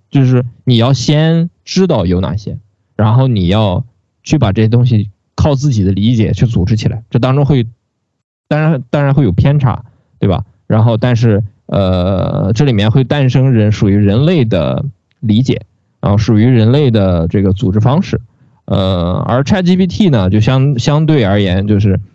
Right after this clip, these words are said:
你可以用你不具有知识背景的语言去跟它沟通，然后由这个模型基于人类的智慧的一个总和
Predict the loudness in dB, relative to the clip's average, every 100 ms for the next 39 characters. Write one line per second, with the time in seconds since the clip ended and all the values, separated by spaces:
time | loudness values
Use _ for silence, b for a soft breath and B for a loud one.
0 | _ _ -2 0 0 2 2 2 2 2
1 | 2 0 -2 -2 0 2 0 -2 0 2
2 | 2 0 0 2 4 2 2 0 2 2
3 | 0 0 -2 -2 -4 -2 0 0 2 0
4 | 0 -2 -2 -8 _ -2 0 2 2 2
5 | 2 0 -2 -4 -2 0 2 2 -2 B
6 | B B 0 2 2 2 2 2 2 4
7 | 4 2 2 2 2 2 0 0 0 0
8 | 0 2 2 2 2 2 0 0 -2 -4
9 | -8 -20 -4 0 2 0 0 0 -2 -2
10 | -4 -2 -2 0 -2